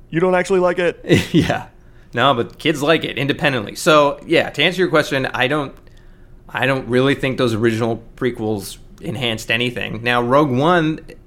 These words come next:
Speaker 2: we mentioned off the top there, but, uh, I don't know. It's hard to tell.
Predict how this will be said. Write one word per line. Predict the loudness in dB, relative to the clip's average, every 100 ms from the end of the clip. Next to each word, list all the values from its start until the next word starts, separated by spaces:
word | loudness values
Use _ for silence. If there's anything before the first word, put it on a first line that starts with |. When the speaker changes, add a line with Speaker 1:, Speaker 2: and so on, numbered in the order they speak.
| -8
Speaker 2:
we | -6 -6 -4
mentioned | -4 -2 -2
off | -2
the | -2
top | 0 2 2 -2 -6
there, | -2 -2
but, | 0 0 0 0
uh, | -2 0 0 -2 -6 -20 -20 -20 -16
I | -4
don't | 2
know. | 4 4
It's | 2
hard | 2 0
to |
tell. | 0 0 0 -4